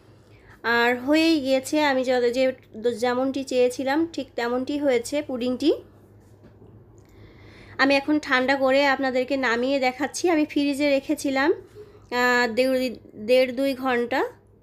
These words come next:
তারপরে এখন আমি একটা প্লেটে আপনাদেরকে নামিয়ে দেখাচ্ছি কেমন হয়েছে।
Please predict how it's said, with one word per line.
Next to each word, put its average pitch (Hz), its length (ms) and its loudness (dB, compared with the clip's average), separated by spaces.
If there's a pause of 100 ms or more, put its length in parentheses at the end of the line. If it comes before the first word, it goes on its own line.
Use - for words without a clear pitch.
(140)
তারপরে 240 420 0
এখন 254 240 -2
আমি 254 200 0
একটা 254 200 -4
প্লেটে 240 380 0
আপনাদেরকে 254 800 0
নামিয়ে 240 480 -2
দেখাচ্ছি 254 680 -4 (540)
কেমন 233 340 0
হয়েছে। 285 500 0